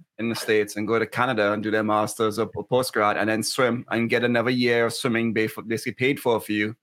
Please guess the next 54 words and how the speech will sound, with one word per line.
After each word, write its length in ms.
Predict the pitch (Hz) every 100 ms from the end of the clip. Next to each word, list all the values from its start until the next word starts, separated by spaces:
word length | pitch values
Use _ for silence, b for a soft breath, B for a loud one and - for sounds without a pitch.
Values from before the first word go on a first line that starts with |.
| _ -
at 60 | 107
that 180 | 107
level. 440 | 101 120 113 104 - _ _ _ _ _ _ _ 104
Um, 420 | 107 107 101 - _ _ _ _ _ -
which 140 | 151
I 100 | 160
think 160 | 151 165
is 100 | 120
really, 140 | 139
really 120 | 131 127
important 340 | 131 147 139
because 200 | 110 120
a 20 | 123
lot 120 | 135
of 80 | 135
times 280 | 131 113
once 180 | 127 131
college 320 | - 139 131
is 140 | 123 113
done, 380 | 143 123 110 -
an 120 | 127
average 380 | 131 123 139 151
swimmer 200 | - 127
like 140 | 123 110
myself, 500 | 117 117 147 127 113
there's 160 | 123
no 160 | 127 131
way 140 | 127
I 60 | 120
could 100 | -
have 80 | 113
supported 300 | - 127 113
myself 360 | 117 - 110 -
swimming-wise. 540 | 135 127 98 - -
I 100 | 110
had 120 | 120 117
to 60 |
start, 300 | 120 123 113 - _
you 100 | 120
know, 80 | 98
paying 240 | - 113
for 80 | 98
myself. 480 | 110 98 120 92 -
And 100 | 101
how 100 | 117
do 100 | 117
you 60 | 123
travel 300 | - 110 113
to 100 | 117
meets 340 | 113 117 -
and 220 | 98 95 -
clubs 260 | 113 131
and 100 | 113
stuff? 300 | - 101 -